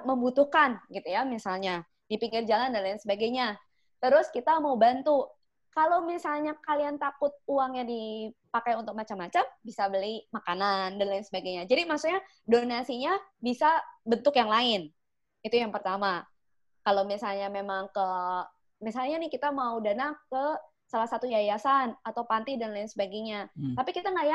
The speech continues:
Speaker 1: yakin misalnya si dana itu bisa dipakai dengan baik sama panti atau yayasannya. Berarti kita bisa langsung wujud nyatakan dalam barang yang memang mereka butuhkan.
Speaker 2: Iya.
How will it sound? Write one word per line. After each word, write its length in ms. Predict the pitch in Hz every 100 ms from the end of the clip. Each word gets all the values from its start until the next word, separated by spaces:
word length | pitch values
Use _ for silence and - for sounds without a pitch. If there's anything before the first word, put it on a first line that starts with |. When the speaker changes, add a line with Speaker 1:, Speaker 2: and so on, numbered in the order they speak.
| 349
Speaker 1:
yakin 320 | 359 349 320
misalnya 480 | 311 262 269 254 254
si 160 | 254
dana 240 | 214 220 202
itu 160 | 302
bisa 240 | 277 247 240
dipakai 400 | 233 226 226 220
dengan 160 | 220
baik 400 | 220 269 294 285 - _ _ _
sama 320 | - 233 226
panti 240 | 220 214 247
atau 160 | 233
yayasannya. 640 | 220 202 208 214 226 208 196 - _
Berarti 140 | 196 285
kita 240 | 285 320
bisa 400 | 262 247 285 320 - _ _ _ _ _
langsung 400 | 254 277 392 415 - _ _ _
wujud 400 | 285 269 254 294
nyatakan 560 | 277 262 226 - 339 403 -
dalam 480 | 226 233 214 247 403 -
barang 480 | 208 190 220 349
yang 80 | 349
memang 240 | 285 277 339
mereka 240 | 330 330
butuhkan. 560 | 349 403 403 392 370 392 - - _ _ _ - - - - _ - _ _ _ _ _ - - - -
Speaker 2:
Iya. 320 | 120 117 110